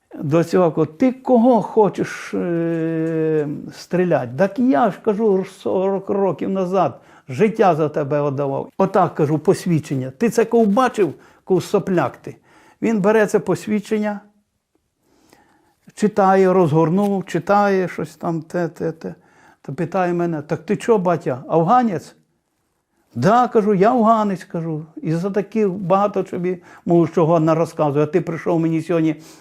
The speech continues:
мене будеш роздягати». Дивиться, а потім знову за пістолет, за кобури витягує пістолета.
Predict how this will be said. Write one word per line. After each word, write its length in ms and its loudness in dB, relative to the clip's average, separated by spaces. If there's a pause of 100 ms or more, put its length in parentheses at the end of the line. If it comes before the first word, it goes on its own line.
(140)
мене 200 4
будеш 260 2
роздягати». 800 0 (300)
Дивиться, 540 -6 (160)
а 100 0
потім 320 0
знову 340 0 (280)
за 360 0
пістолет, 720 2
за 140 2
кобури 440 4
витягує 520 4
пістолета. 600 -2